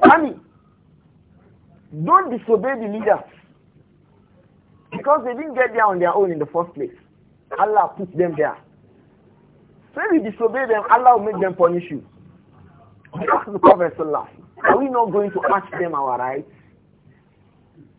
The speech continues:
He says, "Ask Allah your rights. Sallallahu ma lakum.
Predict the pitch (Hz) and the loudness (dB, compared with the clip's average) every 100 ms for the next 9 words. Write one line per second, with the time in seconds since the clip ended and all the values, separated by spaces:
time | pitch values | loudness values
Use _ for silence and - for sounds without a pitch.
0 | _ _ _ _ _ _ _ _ _ - | _ _ _ _ _ _ _ _ _ -20
1 | 175 226 254 - 254 247 - - 214 208 | -10 -4 -2 0 0 0 -2 2 2 4
2 | 185 170 160 180 156 - _ _ _ - | 2 2 2 0 -2 -6 _ _ _ -20
3 | - - - - 494 254 240 214 208 202 | -20 -20 -20 -6 -4 -2 -2 2 4 4
4 | 196 185 190 190 202 196 165 | 2 0 0 4 4 2 -10